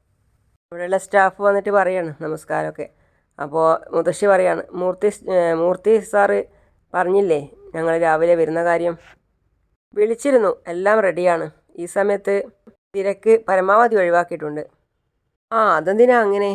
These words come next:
ഞങ്ങൾ വന്നെന്ന് കരുതി കസ്റ്റമേഴ്സിനെ നിയന്ത്രിക്കേണ്ട കാര്യമൊന്നുമില്ല." "അല്ല, അത് പിന്നെ," അപ്പം മുത്തശ്ശി, "അതൊന്നും വേണ്ട കേട്ടോ. ഉം, ശരി അമ്മേ, വരൂ, അങ്ങോട്ടിരിക്കാം."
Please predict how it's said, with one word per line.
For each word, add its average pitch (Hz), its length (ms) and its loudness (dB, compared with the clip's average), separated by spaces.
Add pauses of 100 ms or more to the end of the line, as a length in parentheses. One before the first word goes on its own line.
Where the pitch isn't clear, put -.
(220)
ഞങ്ങൾ 170 360 -2
വന്നെന്ന് 202 340 0
കരുതി 185 400 -2
കസ്റ്റമേഴ്സിനെ 202 760 -4
നിയന്ത്രിക്കേണ്ട 185 580 -4
കാര്യമൊന്നുമില്ല." 170 560 -4 (760)
"അല്ല, 196 140 -4 (260)
അത് 170 220 0
പിന്നെ," 202 280 2 (220)
അപ്പം 160 220 -6
മുത്തശ്ശി, 160 400 -8 (200)
"അതൊന്നും 220 340 0
വേണ്ട 165 240 -2
കേട്ടോ. 147 340 0 (300)
ഉം, 156 200 -8
ശരി 196 300 -2
അമ്മേ, 170 260 0
വരൂ, 151 240 -2 (680)
അങ്ങോട്ടിരിക്കാം." 202 720 0